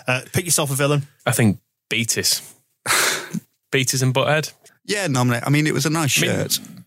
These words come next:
Speaker 2: they need to not be
Speaker 3: In fact,
Speaker 2: sniffing around Bielsa, though.
Speaker 3: the thing that I remember most about that shirt is it had a quite a thick cuff, but it w-, kind of rolled over,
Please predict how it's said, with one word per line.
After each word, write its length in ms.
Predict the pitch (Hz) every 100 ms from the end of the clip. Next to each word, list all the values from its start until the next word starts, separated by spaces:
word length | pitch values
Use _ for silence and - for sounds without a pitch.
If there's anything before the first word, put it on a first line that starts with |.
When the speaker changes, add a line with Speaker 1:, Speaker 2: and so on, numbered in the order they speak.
| -
Speaker 2:
they 80 |
need 180 | 180 196
to 60 | 156
not 200 | 135 110
be 180 | 110 107 - - -
Speaker 3:
In 100 | -
fact, 180 | - -
Speaker 2:
sniffing 220 | 123 113
around 200 | 110 104
Bielsa, 380 | 104 101 98 -
though. 80 | 85
Speaker 3:
the 160 | 85 143
thing 240 | 196 185
that 180 | 147 120
I 120 | 117
remember 420 | 113 110 113 110
most 240 | 113 117 -
about 200 | - 98
that 140 | 104
shirt 320 | - - 95
is 100 | 98
it 80 | -
had 180 | 123 127
a 340 | 113 107 110 - _ _ - -
quite 180 | 135 127
a 40 |
thick 380 | - 139 - - - _ -
cuff, 480 | - 95 - - - - - _ _ _ -
but 120 | 117
it 40 | 117
w-, 160 | 120 - _ -
kind 180 | 123 127
of 280 | 117 101 - _ _
rolled 340 | 104 110 123 120
over, 360 | 123 127 156